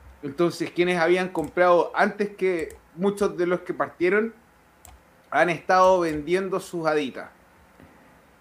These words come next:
Pero hemos llegado a una parte donde, como decía el Seba, el sentimiento del mercado parece cambiar.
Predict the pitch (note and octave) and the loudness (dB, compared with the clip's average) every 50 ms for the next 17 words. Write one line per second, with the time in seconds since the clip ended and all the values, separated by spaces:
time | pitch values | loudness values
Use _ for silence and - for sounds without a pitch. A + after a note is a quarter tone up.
0 | - - - D3 C#3+ D3 D3+ E3+ F3+ F3+ F3 E3 E3+ D#3 D3+ D3+ E3 F3 F#3 F#3 | -20 -4 -2 0 4 4 4 4 2 0 0 0 0 0 2 2 2 2 2 2
1 | F3+ F3 F3 E3 D3+ D#3 - - F#3 F#3+ G#3 G3+ - - - B2+ C#3+ D3 D3 C#3+ | 0 2 2 2 0 0 -2 -2 0 0 0 0 -4 -10 -8 -6 -4 -4 -4 -6
2 | C3 C3+ C3+ B2+ A2+ - - C#3 C3 C3 B2 A#2+ A2+ A2 - - E3 D#3+ D#3 D3+ | -6 -6 -6 -6 -8 -10 -12 -12 -10 -8 -8 -10 -10 -8 -6 -2 -2 -2 -2 -4
3 | - - - F3 F3 F3 F#3 F#3 F#3 - _ _ _ _ _ _ _ _ _ _ | -6 -4 -2 0 2 2 0 0 -4 -12 _ _ _ _ _ _ _ _ _ _
4 | _ _ _ _ _ _ _ _ _ _ _ _ _ - - - _ _ _ _ | _ _ _ _ _ _ _ _ _ _ _ _ _ -20 -20 -20 _ _ _ _
5 | _ _ _ _ _ _ _ _ B2+ C#3+ C#3+ C#3+ - D3 C#3 - - C3 D#3 E3 | _ _ _ _ _ _ _ _ -4 -4 -4 -4 -6 -10 -10 -10 -8 -6 -4 -4
6 | E3 - - - E3 D#3 D3+ C#3+ C3+ - - - E3+ F3 E3+ D#3+ D#3 D3+ D#3 D#3+ | -6 -4 -2 -2 -2 -2 -2 -4 -6 -8 -2 2 4 4 4 4 2 2 0 0
7 | D#3 - F3+ D#3 C#3+ C3+ C#3 B2 A#2 B2+ A2+ G2+ - | -2 -4 -6 -4 -2 -4 -4 -4 -6 -6 -6 -6 -10